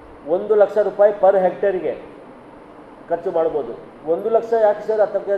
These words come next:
ಜಾಸ್ತಿ ಯಾಕೆ ಬೇಕು ಅಂದರೆ ಈ ಡ್ರಿಪ್ ಇರಿಗೇಷನ್, ನೀರಾವರಿ ಸೌಲಭ್ಯ ಕೊಟ್ಟುಕೊಂಡು ನೀವು ಮಾಡಿದರೆ ಅಷ್ಟು ಸ್ವಲ್ಪ ಖರ್ಚು ಬೀಳ್ತದೆ. ಹವಾಮಾನಕ್ಕೆ, ಋತುಮಾನಕ್ಕೆ ಪ್ರಾದೇಶಿಕವಾಗಿ ನಮ್ಮಲ್ಲಿ ಬಿದಿರು ಬೆಳೀತದೆ. ನಾವು ಇಂಗ್ಲೀಷಲ್ಲಿ Dendrocoloma strictus,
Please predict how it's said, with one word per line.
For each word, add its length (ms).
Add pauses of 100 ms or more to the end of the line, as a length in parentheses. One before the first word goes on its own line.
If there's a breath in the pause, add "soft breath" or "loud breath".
(120)
ಜಾಸ್ತಿ 220 (100)
ಯಾಕೆ 200 (100)
ಬೇಕು 180
ಅಂದರೆ 240
ಈ 20 (100)
ಡ್ರಿಪ್ 300
ಇರಿಗೇಷನ್, 500 (720)
ನೀರಾವರಿ 580 (120)
ಸೌಲಭ್ಯ 560 (120)
ಕೊಟ್ಟುಕೊಂಡು 540 (100)
ನೀವು 180
ಮಾಡಿದರೆ 420
ಅಷ್ಟು 220 (140)
ಸ್ವಲ್ಪ 180 (100)
ಖರ್ಚು 300 (320)
ಬೀಳ್ತದೆ. 420 (880)
ಹವಾಮಾನಕ್ಕೆ, 840 (100)
ಋತುಮಾನಕ್ಕೆ 840 (120)
ಪ್ರಾದೇಶಿಕವಾಗಿ 960 (800)
ನಮ್ಮಲ್ಲಿ 400
ಬಿದಿರು 300
ಬೆಳೀತದೆ. 440
ನಾವು 200
ಇಂಗ್ಲೀಷಲ್ಲಿ 540 (100)
Dendrocoloma 640
strictus, 420